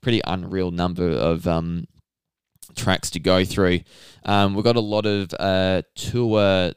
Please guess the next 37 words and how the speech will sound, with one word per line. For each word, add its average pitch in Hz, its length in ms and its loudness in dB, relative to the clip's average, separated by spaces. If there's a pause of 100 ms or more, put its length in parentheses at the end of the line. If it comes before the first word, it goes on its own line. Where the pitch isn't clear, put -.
(140)
tracks - 480 -4
in 92 260 -6
this 95 320 -4
wave 90 640 0
as 85 180 -4
well. 95 440 2
So 87 100 -4
I - 20 -2
think, 90 360 -6
uh, 90 160 0
the 87 160 -4
Madrid 90 540 -4
one, 95 420 0 (400)
um, 92 420 -2 (420)
being 92 360 -4
one 92 180 0
of 87 80 -4
them 87 260 0
as 85 300 -4
well. 87 580 0
And 92 260 -2
so, 92 360 4 (220)
um, 92 480 0 (720)
uh, 92 300 4
that's 85 240 -2
right. 80 180 0
Yeah, 85 120 0
there 87 200 2
it 85 80 -2
is. 87 240 -2
Tour 95 380 0
Drive 87 460 0
in 85 280 -6
Madrid. 101 580 2
We've 90 160 -12
got, 92 400 0
um, 92 540 -4